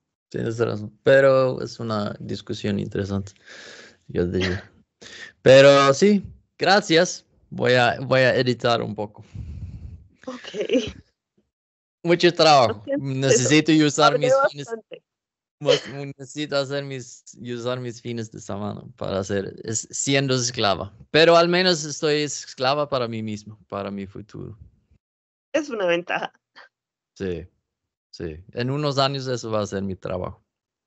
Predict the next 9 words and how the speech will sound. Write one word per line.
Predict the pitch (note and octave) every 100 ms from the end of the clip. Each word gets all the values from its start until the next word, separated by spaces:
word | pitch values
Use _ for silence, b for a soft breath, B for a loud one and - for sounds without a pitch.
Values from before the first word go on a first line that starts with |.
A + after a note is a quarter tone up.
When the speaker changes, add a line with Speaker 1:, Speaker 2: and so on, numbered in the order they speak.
| _ _ _ _ _ - - b b b _ _ _ _ _ _ _ _ _ _ _ _ _ _ _
Speaker 2:
Bueno, | G3+ B3+ A4 _ _ _ -
en | G#3
unos | G3+ G3 A#3+
años | G#3+ A3+
voy | G3+ G#3+
a |
decir | A3 B3 G#3+
como, | G#3+ G3+ -
"Ok, | - D#4 -